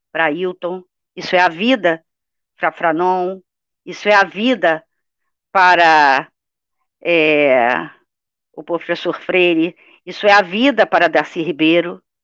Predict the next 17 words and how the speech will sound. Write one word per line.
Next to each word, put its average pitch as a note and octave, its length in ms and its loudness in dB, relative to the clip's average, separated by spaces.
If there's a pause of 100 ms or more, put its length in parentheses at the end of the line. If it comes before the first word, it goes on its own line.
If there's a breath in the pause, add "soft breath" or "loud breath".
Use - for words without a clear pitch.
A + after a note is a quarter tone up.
isso B2+ 220 -6
é G3+ 40 4
a G#3+ 80 4
vida. D3+ 520 -8 (680)
Né? G#3+ 300 -10 (140)
A E3 100 -4
vida E3+ 220 -4
apresenta-se F3 560 -4
como F#3+ 200 -8
um F3+ 40 0
eterno E3+ 420 -2
vir D#3+ 160 -2
a E3+ 80 0
ser. - 280 -14 (1800 soft breath)
É, D#3+ 360 0
há D#4 140 4
livros B3+ 720 -2